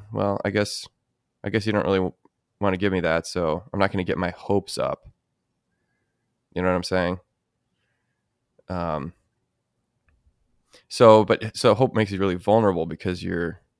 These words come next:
you're, like, going through life just expecting God to do things. And while it's true in the world marred by sin,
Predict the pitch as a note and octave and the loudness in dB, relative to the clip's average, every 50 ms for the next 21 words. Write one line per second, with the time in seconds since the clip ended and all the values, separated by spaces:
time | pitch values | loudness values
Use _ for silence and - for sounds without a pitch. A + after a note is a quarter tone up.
0 | _ _ _ _ _ _ _ _ _ _ _ _ _ _ _ _ _ _ _ - | _ _ _ _ _ _ _ _ _ _ _ _ _ _ _ _ _ _ _ -8
1 | F#2 G2 F#2+ F2+ F2 F2+ - G2+ F#2+ F#2+ F#2+ G2 F#2 F2+ F2 E2+ F2 - - - | -4 -2 -2 -2 -2 -2 -2 0 0 0 -2 -2 -2 -2 -2 -2 -2 -4 -10 -12
2 | - - _ _ _ - - - - G2 G2+ - G#2+ G2 F#2 F2+ F2 F2 E2+ E2 | -12 -14 _ _ _ -16 -8 -2 0 0 0 0 -2 -2 -2 -2 -2 -4 -6 -4
3 | E2+ G2 A2 - - D2+ D2+ C#2+ C#2 - - - - _ _ - - F2+ E2+ D#2+ | -4 -4 -4 -4 -6 -8 -8 -8 -10 -12 -16 -18 -20 _ _ -12 -8 -6 -6 -6
4 | D2 D#2 D#2+ - _ _ _ _ _ _ _ _ _ _ _ _ _ _ _ _ | -6 -8 -10 -12 _ _ _ _ _ _ _ _ _ _ _ _ _ _ _ _
5 | _ _ _ _ _ _ _ _ _ _ _ _ - G#2+ F#2 F2+ - - - - | _ _ _ _ _ _ _ _ _ _ _ _ -6 -4 -4 -4 -4 -6 -6 -4
6 | G2 F#2+ F#2 F2+ F2 - _ _ F#2+ F#2 F2+ F2 F2+ F#2 F#2+ F2+ E2+ F2 - _ | -2 -2 -2 -4 -6 -8 _ _ -6 -6 -4 -2 0 0 0 0 -2 -6 -12 _
7 | _ _ _ _ _ _ _ _ _ _ _ _ _ _ _ _ _ _ _ _ | _ _ _ _ _ _ _ _ _ _ _ _ _ _ _ _ _ _ _ _
8 | _ _ _ _ _ _ _ _ G2 F#2+ F#2+ F#2 F#2 F2 E2+ D#2 D#2 - - - | _ _ _ _ _ _ _ _ -2 2 2 2 2 0 -4 -4 -4 -4 -2 0
9 | G#2+ G2+ F#2+ F2+ F2+ E2+ | 0 2 0 0 -4 -8